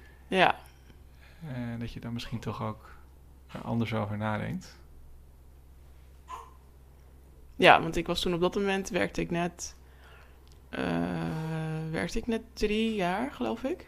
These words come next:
Speaker 2: Mhm.
Speaker 1: Ik had wel net een vast contract en we hadden een koophuis, dus het was wel een soort van, maatschappelijk gezien was de situatie er wel naar.
Speaker 2: Ja. Ja.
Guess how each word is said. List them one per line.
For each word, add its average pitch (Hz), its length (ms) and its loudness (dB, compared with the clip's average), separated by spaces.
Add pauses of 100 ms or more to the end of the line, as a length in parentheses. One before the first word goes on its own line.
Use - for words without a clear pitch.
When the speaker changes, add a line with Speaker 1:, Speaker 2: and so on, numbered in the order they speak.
Speaker 2:
Mhm. 120 300 2 (1500)
Speaker 1:
Ik 156 120 -6
had 165 140 4
wel 175 140 8
net 170 140 2
een 175 60 4
vast 165 240 2
contract - 640 2
en 160 160 -2
we 147 60 0
hadden 147 220 2
een 147 60 -4
koophuis, 175 500 4
dus 160 100 0
het 156 100 -2
was 160 200 2
wel 165 180 6
een 156 80 2
soort 151 220 2
van, 151 380 -2 (840)
maatschappelijk 185 720 4
gezien 185 560 4
was 160 200 2
de 156 180 -2
situatie 147 640 4
er 135 60 2
wel 131 140 4
naar. 131 320 2 (1040)
Speaker 2:
Ja. - 380 0 (1500)
Ja. - 160 -2